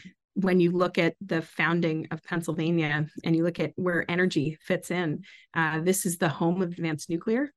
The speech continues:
This is the birthplace of, um, uh, you know,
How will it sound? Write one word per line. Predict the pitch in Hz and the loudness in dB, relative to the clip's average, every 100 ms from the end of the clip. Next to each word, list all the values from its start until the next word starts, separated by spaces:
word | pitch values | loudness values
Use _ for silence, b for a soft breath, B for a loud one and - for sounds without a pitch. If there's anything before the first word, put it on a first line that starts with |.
| - | -4
This | 165 185 | 0 2
is | 165 - | 2 0
the | 165 156 160 - _ _ - | 0 0 -2 -10 _ _ 0
birthplace | 160 - - 196 226 - - - | 2 0 0 2 2 -2 -16 -6
of, | 175 165 156 156 - B B B B | -2 0 0 -4 -8 B B B B
um, | 180 160 156 156 147 175 - _ _ | -8 -4 -2 0 0 -2 -10 _ _
uh, | 170 117 - | -8 -6 -6
you | - 165 | -2 -2
know, | 165 | -2